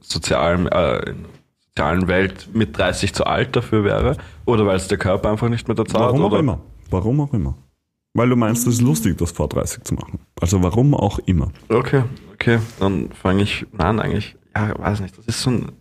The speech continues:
Speaker 1: ich hab so ein Thema, das kann sowohl aber als auch gut sein. Und das wäre aber,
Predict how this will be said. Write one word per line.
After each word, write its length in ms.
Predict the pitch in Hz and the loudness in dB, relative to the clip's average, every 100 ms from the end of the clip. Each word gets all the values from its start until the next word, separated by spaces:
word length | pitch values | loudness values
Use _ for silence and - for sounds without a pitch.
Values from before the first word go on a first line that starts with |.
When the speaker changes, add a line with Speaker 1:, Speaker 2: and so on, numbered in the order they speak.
| _ | _
Speaker 1:
ich 80 | 117 | -2
hab 120 | 104 | 2
so 100 | 143 | 0
ein 60 | |
Thema, 460 | 131 107 107 160 180 - _ _ _ _ _ _ _ | 4 4 4 2 -2 -12 _ _ _ _ _ _ _
das 440 | 113 - - - _ | -6 -4 -8 -14 _
kann 280 | 127 117 - | -2 -2 -4
sowohl 600 | - 131 110 110 139 151 | -2 -2 2 4 4 4
aber 180 | 135 110 | 2 4
als 260 | 127 127 | 2 2
auch 260 | 85 73 76 | 0 0 -2
gut 200 | - - | -6 -4
sein. 160 | 87 - - _ | -4 -6 -10 _
Und 160 | - | -6
das 120 | 117 - | -2 2
wäre 140 | 113 | 2
aber, 180 | 117 | 2